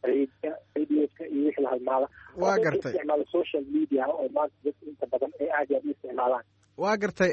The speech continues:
Speaker 2: Een, marka la eego, ee, dowlad goboleedyada ama maamulada gobollada dalka ka jira iyo dowladda dhexe, marar fara badan ba waxa ay ku kala aragti duwanaayeen, ee, hawsha dastuurka sida loo bilaabayo.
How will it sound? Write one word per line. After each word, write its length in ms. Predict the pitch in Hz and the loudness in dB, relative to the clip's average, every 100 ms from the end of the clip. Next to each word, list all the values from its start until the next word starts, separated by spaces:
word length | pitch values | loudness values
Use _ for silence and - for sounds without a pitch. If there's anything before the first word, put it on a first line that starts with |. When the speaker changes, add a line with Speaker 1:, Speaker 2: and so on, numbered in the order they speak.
| - | 2
Speaker 2:
Een, 300 | 190 185 175 | 0 0 0
marka 300 | 202 233 - | -2 -2 2
la 140 | 220 214 | 4 4
eego, 480 | 190 190 190 208 - | 4 2 2 2 2
ee, 300 | 175 170 165 | 2 2 2
dowlad 380 | 156 170 175 160 | 2 2 2 0
goboleedyada 640 | 165 170 165 160 180 160 143 | 0 2 2 2 2 2 2
ama 240 | 151 170 165 | 2 2 2
maamulada 520 | 170 160 165 175 165 | 2 0 2 2 0
gobollada 440 | 151 156 160 165 151 | 0 0 2 0 0
dalka 300 | 160 143 156 | -2 -2 -2
ka 160 | 170 | -2
jira 420 | 147 143 147 160 104 | -2 0 2 0 -2
iyo 460 | 139 151 165 160 | -4 0 2 2
dowladda 440 | 156 165 180 170 165 | 2 2 2 0 0
dhexe, 320 | 160 - 160 | 0 0 -2
marar 260 | 170 196 | 0 -2
fara 220 | 185 190 170 | 0 0 0
badan 340 | 165 175 170 | 0 0 2
ba 220 | 151 147 139 - - - - | 4 4 0 -10 -20 -18 -4
waxa 200 | 175 175 | 0 2
ay 100 | 160 | 0
ku 140 | 202 | 0
kala 240 | - 180 | 0 2
aragti 300 | 165 165 - | 2 0 -4
duwanaayeen, 840 | 170 160 160 151 147 151 170 170 165 | -2 2 2 2 2 2 2 0 -2
ee, 320 | 147 151 147 139 | -2 0 0 2
hawsha 260 | 180 175 | 0 0
dastuurka 520 | 156 147 - 214 165 | -2 -4 -2 -2 0
sida 240 | 170 180 165 | -2 -2 0
loo 180 | 156 160 | 2 0
bilaabayo. 680 | 147 147 143 139 123 127 | 2 0 2 2 0 0